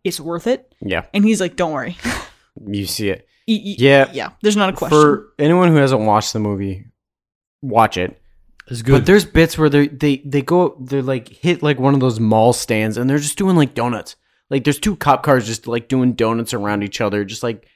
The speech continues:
Speaker 2: tearing things up, and they're just crashing through walls. They hit stuff, they blunder around, they're just going in circles.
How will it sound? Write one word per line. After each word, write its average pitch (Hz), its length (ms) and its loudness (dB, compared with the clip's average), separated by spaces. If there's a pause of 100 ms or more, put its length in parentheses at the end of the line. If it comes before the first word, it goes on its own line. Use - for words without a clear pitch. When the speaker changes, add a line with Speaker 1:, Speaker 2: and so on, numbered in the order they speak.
(220)
Speaker 2:
tearing 143 480 2
things 117 240 -2
up, 110 180 -4
and 113 120 -6
they're 107 200 -10
just - 220 -12
crashing 123 540 2
through 127 80 -4
walls. 110 340 0
They 110 100 -2
hit 127 220 -4
stuff, - 300 -2
they 117 100 0
blunder 120 460 -2
around, 110 420 -2
they're 113 80 -6
just 120 160 -12
going 123 220 -2
in 120 60 -2
circles. 120 520 -6